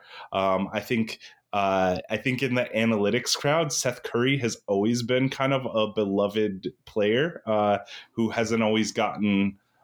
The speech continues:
um, necessarily opportunities, but he's in a situation in Philadelphia where,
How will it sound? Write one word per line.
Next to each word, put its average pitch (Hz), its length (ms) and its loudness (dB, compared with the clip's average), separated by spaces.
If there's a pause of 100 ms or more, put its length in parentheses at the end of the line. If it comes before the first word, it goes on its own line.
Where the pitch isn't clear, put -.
(100)
um, 87 440 2
necessarily 95 760 0
opportunities, 113 1040 0 (300)
but 107 140 0
he's 113 200 0
in 151 120 0
a 165 40 2
situation 120 600 0
in 107 120 0
Philadelphia 104 720 0
where, 92 520 2